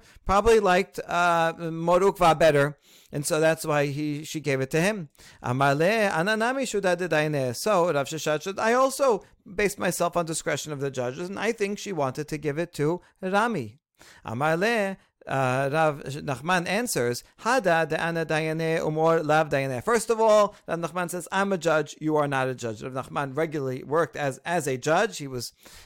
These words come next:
he did this often. Rav Sheshet was a scholar, but, uh, did not serve as a judge. So therefore, my ruling is better.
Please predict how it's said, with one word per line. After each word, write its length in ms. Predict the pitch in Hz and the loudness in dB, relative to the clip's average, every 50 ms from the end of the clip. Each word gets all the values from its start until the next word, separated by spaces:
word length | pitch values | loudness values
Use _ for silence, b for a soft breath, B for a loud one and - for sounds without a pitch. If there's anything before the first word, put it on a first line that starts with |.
| B | B
he 120 | B 135 135 | B -2 -2
did 180 | 131 165 160 | 0 -2 -2
this 180 | 143 156 143 - | -2 -2 -2 0
often. 420 | 156 156 147 139 - 196 214 220 | 2 2 2 2 2 0 0 0
Rav 140 | 220 220 202 | 0 -4 -6
Sheshet 460 | - 214 202 - - 262 269 254 - | -4 -6 -6 -2 0 0 0 0 -4
was 200 | - 196 196 190 | -4 -4 -4 -4
a 60 | 175 170 | -4 -6
scholar, 540 | - - 262 254 262 277 247 170 127 113 - b b b b b b b | -4 0 2 4 4 6 6 4 2 0 -2 b b b b b b b
but, 380 | - 147 143 139 135 135 - - | 2 4 4 4 2 0 -4 -6
uh, 260 | - 151 139 135 135 | -2 0 2 2 0
did 220 | 131 131 - 147 143 | 0 -2 -4 -4 0
not 300 | 156 170 185 202 196 - | 0 0 0 0 -2 -4
serve 260 | - - 208 180 151 | -2 0 0 2 2
as 180 | 165 147 127 | 2 0 0
a 60 | 139 139 | -2 -6
judge. 460 | - 131 113 104 104 - - - - B B B B B | -4 -4 -6 -6 -8 -10 -14 -18 -18 B B B B B
So 320 | B - - 147 139 131 143 | B -2 2 4 4 4 4
therefore, 560 | 151 175 180 175 - - 160 147 143 143 - | 4 2 2 2 2 2 4 4 4 2 0
my 440 | - 156 147 160 165 165 160 156 156 | -2 -6 -2 2 4 4 4 4 2
ruling 400 | 160 165 156 151 143 139 139 131 | 0 2 2 2 2 2 2 -2
is 140 | 131 123 107 | -4 -6 -6
better. 360 | - 117 117 127 175 196 190 | -4 -4 -2 0 0 -2 -4